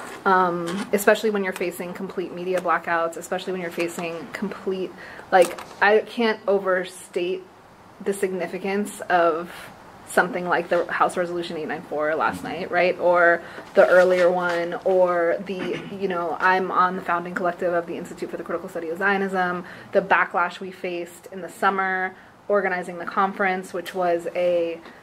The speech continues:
Speaker 1: um, interrogation of, diagnosis of, and resistance to the ira definition, which conflates anti-Semitism with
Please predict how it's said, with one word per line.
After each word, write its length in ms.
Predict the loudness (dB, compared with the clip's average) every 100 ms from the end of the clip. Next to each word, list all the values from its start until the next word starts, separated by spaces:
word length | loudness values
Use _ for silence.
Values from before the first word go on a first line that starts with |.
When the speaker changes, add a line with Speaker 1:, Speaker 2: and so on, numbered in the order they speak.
| -20 -8 0
Speaker 1:
um, 640 | 2 2 -2 -8 -12 -14 -16 -20 -20 -6 0
interrogation 960 | 0 0 6 6 6 2 -4 -4 -6 -2
of, 520 | 2 4 2 0 -6 -14 -16 0
diagnosis 640 | 2 4 0 -6 -8 -10 -8 -2
of, 420 | 0 0 -4 -8
and 140 | -12 -12
resistance 500 | -12 -14 -16 -20 -16
to 180 | -10 -8
the 180 | -4 2
ira 240 | 2 2
definition, 540 | 0 -4 -8 -8 -8
which 160 | -10 -12
conflates 480 | -14 -8 -6 -4 -6
anti-Semitism 840 | -10 -6 -4 -4 -6 -8 -8 -6
with 160 | -4